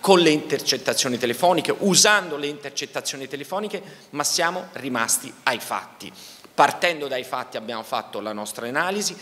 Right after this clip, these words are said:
partendo dai fatti abbiamo tirato le nostre conclusioni, partendo dai fatti chiederemo di continuare ancora, soprattutto su due filoni. Il primo è bonificare finalmente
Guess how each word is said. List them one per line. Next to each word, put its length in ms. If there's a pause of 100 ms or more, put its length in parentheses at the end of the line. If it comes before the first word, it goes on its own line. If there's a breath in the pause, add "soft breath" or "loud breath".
(200 loud breath)
partendo 400
dai 140
fatti 260
abbiamo 280
tirato 320
le 120
nostre 340 (320 loud breath)
conclusioni, 880 (320 loud breath)
partendo 560
dai 140
fatti 400
chiederemo 460
di 180
continuare 800
ancora, 500 (240 loud breath)
soprattutto 540
su 140
due 120
filoni. 380
Il 160
primo 320
è 100
bonificare 920
finalmente 840